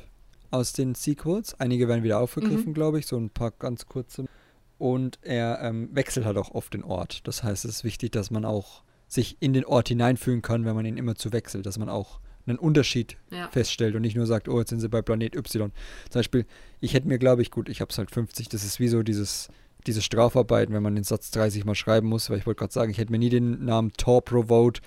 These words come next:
Speaker 1: Imperial Fuel Station gemerkt, aber ich hab ihn halt dreißig Mal geschrieben, <laughs> deswegen werde ich's mir wahrscheinlich gemerkt haben, nicht weil der Planet so, äh, einprägsam war, aber ja, ansonsten und, und auch Kisas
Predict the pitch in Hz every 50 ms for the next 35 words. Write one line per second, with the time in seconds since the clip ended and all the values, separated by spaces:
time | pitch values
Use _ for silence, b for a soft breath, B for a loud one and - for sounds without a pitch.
0 | b b 135 120 - - 131 127 127 123 117 - - 131 147 147 - - - 113
1 | 110 95 107 110 110 104 107 113 123 - B B B B B B B - 131 127
2 | 127 - 147 139 139 135 135 131 123 - - 127 131 127 127 120 131 127 120 127
3 | 123 - - 147 156 151 143 - - - - - 190 - - - 214 175 - -
4 | 214 185 - 180 139 143 170 143 156 151 - 147 131 131 151 131 127 120 - 131
5 | 123 120 120 120 - 131 127 139 B B B 156 B B 139 127 123 131 120 120
6 | 113 113 120 113 120 135 131 - - 113 104 B B B B B B - - -
7 | 113 110 107 - 110 - - - 107 104 101 101 104 120 b b b b b b
8 | b - - - - 117 107 107 104 104 110 - - _ _ _ - 131 101 -
9 | - - - - - 104 - _ - 127 113 104 110 113 113 - - 123 117 113
10 | - - - - - - 123 120 - - - 117 - 123 113 - - - - 143
11 | 123 131 131 120 107 - -